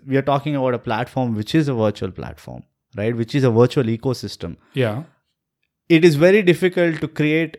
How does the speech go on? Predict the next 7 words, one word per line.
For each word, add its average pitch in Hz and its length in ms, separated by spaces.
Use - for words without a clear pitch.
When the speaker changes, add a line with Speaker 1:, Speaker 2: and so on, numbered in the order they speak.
Speaker 1:
a 131 80
sports - 640
ecosystem 127 760
in 110 80
that 104 180
scenario, 78 420
right? 107 280